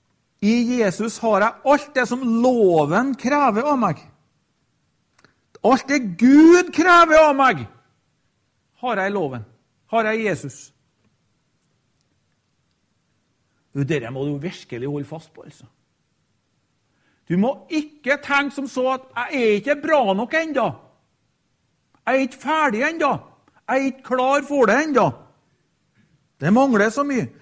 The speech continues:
Jeg snakket med en mann en gang som var nitti år, og vi snakket om lovens krav og bud. Og så sa, så spurte han, «Ja, hva mener du om å være en kristen?» «Nei, han, eh, han arbeider med saken», sa han.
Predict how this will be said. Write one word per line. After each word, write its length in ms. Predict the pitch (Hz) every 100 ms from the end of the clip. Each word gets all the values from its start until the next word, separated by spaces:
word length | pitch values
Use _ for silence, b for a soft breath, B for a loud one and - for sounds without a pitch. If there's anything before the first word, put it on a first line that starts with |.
| b
Jeg 120 | 175 196
snakket 320 | 302 247 233
med 80 | 269
en 80 |
mann 180 | 262 254
en 80 | 285
gang 160 | 277 226
som 140 | 254
var 100 | 262
nitti 380 | 277 220 - 247
år, 240 | 233 254 175 - _ _ _ _ _
og 120 | - 214
vi 60 |
snakket 320 | 233 269 240 208
om 140 | 247
lovens 440 | 240 175 180 226 -
krav 360 | 202 214 226
og 120 | 233
bud. 320 | 202 233 208 117 _ _ _ _
Og 80 | 190
så 100 | 226
sa, 140 | 247 226 220
så 140 | 214 240
spurte 300 | 254 233 185
han, 180 | 190 156 b b b _
«Ja, 280 | 180 233 285 269 _ _ _ _ _ _ _ _ _ _
hva 120 | 208 226 240 240
mener 240 | 254 226
du 80 | 214
om 120 | 220
å 60 | 233
være 180 | 220
en 120 | 202 214
kristen?» 440 | 233 - 202 277 -
«Nei, 260 | 190 220 247 - _ _ _ _ _
han, 280 | 208 226 240
eh, 320 | 233 233 196 - _ _ _ _ _ _ _ - -
han 200 | 165 240
arbeider 340 | 233 175 202
med 100 | 240
saken», 440 | 247 170 196 254 226 _ _ _ _ _ _ _ _ _ -
sa 200 | - 220
han. 80 | 110